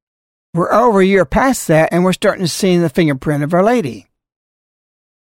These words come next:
In Trump's State of the Union address, many things he said is in the message.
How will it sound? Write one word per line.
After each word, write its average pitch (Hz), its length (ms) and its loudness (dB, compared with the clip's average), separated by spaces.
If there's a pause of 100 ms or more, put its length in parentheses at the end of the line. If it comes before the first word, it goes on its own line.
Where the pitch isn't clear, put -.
(400)
In 196 140 0
Trump's 262 360 -2
State 262 220 0
of 214 60 0
the 208 160 0
Union 226 340 0
address, 160 560 0 (640)
many 247 420 4
things 285 260 0
he 226 100 -2
said 196 520 0
is 185 180 0
in 233 100 2
the 233 60 0
message. 233 840 -2